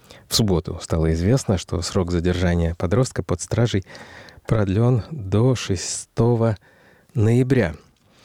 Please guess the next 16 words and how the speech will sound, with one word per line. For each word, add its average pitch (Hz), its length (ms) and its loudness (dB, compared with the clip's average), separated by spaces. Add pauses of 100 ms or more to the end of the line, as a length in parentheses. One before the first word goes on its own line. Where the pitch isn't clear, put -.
(360)
Суд 147 220 0
рассматривает 95 600 0
ходатайство 92 600 -2
следствия 123 420 0
о 87 60 2
его 92 220 2
аресте. 87 480 -2
Слушания 147 500 2
ведутся 123 340 2
в 95 60 0
закрытом 98 460 2
режиме, 110 380 2
так 95 200 -2
как - 220 -4
подозреваемый 104 840 2
несовершеннолетний, 110 1200 0